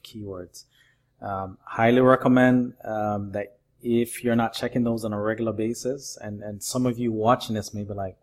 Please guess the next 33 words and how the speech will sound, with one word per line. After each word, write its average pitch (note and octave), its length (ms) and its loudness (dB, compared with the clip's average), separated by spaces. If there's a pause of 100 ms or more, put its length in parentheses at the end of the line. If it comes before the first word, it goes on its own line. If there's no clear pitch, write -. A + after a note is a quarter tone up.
"Where A2 240 -8
the C3+ 100 -2
heck C3+ 260 -10
do G#2+ 100 -4
I G#2+ 100 -2
find G2+ 480 -6 (420)
<laughs> - 400 -20
negative A#2 500 2
keywords?" B2 640 0 (600)
Um, G2+ 640 -2 (880)
I G2+ 80 -4
don't B2 240 4
have C3 140 4
a A2+ 40 -2
screenshot A#2+ 560 -2
of G#2+ 160 -2
it G#2+ 160 -4
to, G2+ 200 -8
to - 200 -12
show - 300 -4
you G#2 160 -2
right G2 240 -6
now, G2+ 260 -6
but A#2+ 120 -8
just - 200 -6
call E3+ 200 0
your, D3+ 440 2 (180)
just - 200 -4
call D3+ 240 0
AdWords B2 480 -2
and G2+ 100 -6
ask G2+ 260 -8
them, F#2+ 140 -12